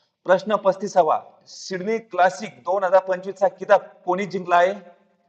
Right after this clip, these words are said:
तीन, सौरभ घोषाल. विद्यार्थी मित्रांनो, अशा प्रकारे आपण या ठिकाणी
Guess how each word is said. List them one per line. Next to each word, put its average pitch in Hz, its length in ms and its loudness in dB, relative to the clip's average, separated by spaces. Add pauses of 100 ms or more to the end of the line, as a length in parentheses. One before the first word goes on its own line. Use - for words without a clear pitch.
(1400)
तीन, 185 200 -6 (720)
सौरभ 175 380 2
घोषाल. 160 340 2 (1160)
विद्यार्थी 185 380 -2
मित्रांनो, 170 440 0 (680)
अशा 196 300 4
प्रकारे 196 400 0
आपण 185 280 4
या 185 140 0
ठिकाणी 175 400 -6